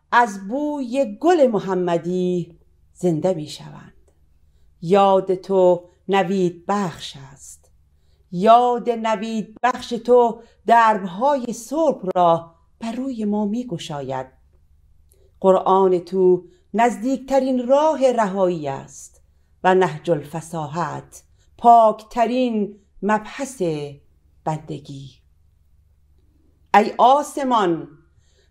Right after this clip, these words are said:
مبارک بادت این روز و همه روز. چه هدیه‌ای آورده ای این خاک نشینان مفلوک را؟ این عطر حضور کیست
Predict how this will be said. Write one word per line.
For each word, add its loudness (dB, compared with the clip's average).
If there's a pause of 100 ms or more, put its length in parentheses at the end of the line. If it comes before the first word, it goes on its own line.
مبارک 2
بادت 0 (320)
این 0
روز 2
و 0
همه -10
روز. -14 (720)
چه -6
هدیه‌ای 0
آورده 2
ای -2 (1160)
این 0 (120)
خاک 0
نشینان -8
مفلوک -16
را؟ -20 (880)
این 2
عطر 0
حضور -2
کیست -4